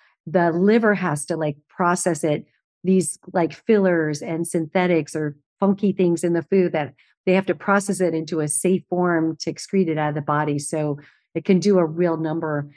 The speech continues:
you know, on your detoxification process and your liver. So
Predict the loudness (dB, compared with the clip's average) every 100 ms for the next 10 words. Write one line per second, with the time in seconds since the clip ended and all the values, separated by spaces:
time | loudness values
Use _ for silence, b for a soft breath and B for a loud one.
0 | _ 0 2 2 -2 -2 -2 -2 -6 -6
1 | -6 -6 -6 -8 -4 -4 -4 -4 -4 -4
2 | -6 -6 -6 -4 -6 -4 -4 -4 -4 -4
3 | -6 -4 -2 -2 -4